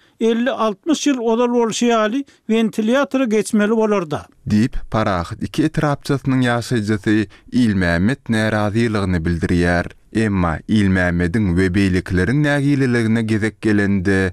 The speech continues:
Speaker 2: ýerli jogapkär resmiler mundan bir näçe ýyl ozal protokol köçesiniň garşysyndaky jaýlaryň ýaşaýjylaryna jogap berisleri ýaly.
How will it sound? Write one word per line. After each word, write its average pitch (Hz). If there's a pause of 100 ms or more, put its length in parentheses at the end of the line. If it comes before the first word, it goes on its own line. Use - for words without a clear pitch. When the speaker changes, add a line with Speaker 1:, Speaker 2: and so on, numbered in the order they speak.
(100)
Speaker 2:
ýerli 101
jogapkär 139
resmiler 98 (180)
mundan 101
bir 139
näçe 151
ýyl 113
ozal 110
protokol 104
köçesiniň 127
garşysyndaky 113
jaýlaryň 107
ýaşaýjylaryna 101
jogap 98
berisleri 98
ýaly. 87